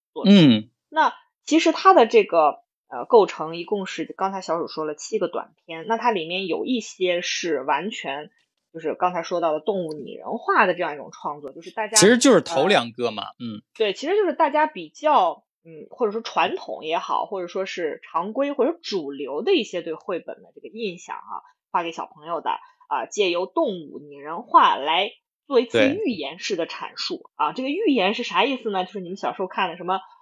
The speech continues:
Speaker 1: 《汉中取栗》呀、《朝三暮四》啊，<laughs> 对吧？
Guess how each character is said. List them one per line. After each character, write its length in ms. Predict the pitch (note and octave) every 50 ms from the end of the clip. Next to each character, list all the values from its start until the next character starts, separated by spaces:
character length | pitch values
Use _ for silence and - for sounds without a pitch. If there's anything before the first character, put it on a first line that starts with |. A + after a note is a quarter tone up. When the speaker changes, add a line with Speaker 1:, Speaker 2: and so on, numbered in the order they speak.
| _ _ _ _ _ _ _
Speaker 1:
《汉 240 | - - G#3+ G3
中 180 | G3 G3+ G3+ G#3+
取 260 | G#3+ - - - -
栗》 180 | D#3+ G#3+ C4 A3+
呀、 300 | F#3+ E3+ E3 E3 E3 - -
《朝 180 | - B3 B3 C4
三 240 | C4 - B3 B3 B3
暮 180 | B3 A#3+ G#3+
四》 300 | G#3 - - - - A#3 G3
啊， 320 | G3 - - - - - - - - -
<laughs> 100 | _ _
对 140 | - A#3 B3
吧？ 180 | G3 G3 -